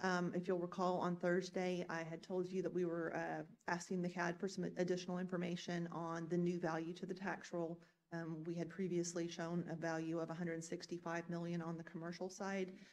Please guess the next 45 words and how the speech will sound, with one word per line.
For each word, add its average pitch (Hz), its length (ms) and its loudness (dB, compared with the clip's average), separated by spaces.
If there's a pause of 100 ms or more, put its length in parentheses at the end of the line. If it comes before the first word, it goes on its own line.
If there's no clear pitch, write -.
(220)
um, 165 480 0 (140)
in 170 400 0
new 180 240 2
value, 175 580 2 (140)
excluding, 170 800 -2
uh, 151 280 -2 (140)
the 160 160 -2
personal 175 340 -4
property. 196 480 0 (560)
Um, 156 300 -2
we 170 80 0
did 170 240 2
have 175 180 -2
them 170 180 2
research, 175 500 -2
and 160 120 -2
they 160 80 0
determined 170 540 0
that - 160 -4
there 160 100 0
was 165 160 -2
about 165 160 0
a 165 60 -4
hundred 175 260 0
twenty-five 170 500 -2
million 165 300 -2
of 156 60 -4
property 165 380 -4
that 156 160 -6
was 151 120 -4
inc-, 160 300 -6
included 180 420 2
in 165 140 -2
that 160 200 0
report 165 420 -2
in 160 180 -2
error. 165 380 -2 (400)
Um, 160 180 0
so 165 140 0
this 170 240 4
is 185 100 0
the 190 100 0
corrected, 170 680 0
um, 160 320 2
values. 156 560 2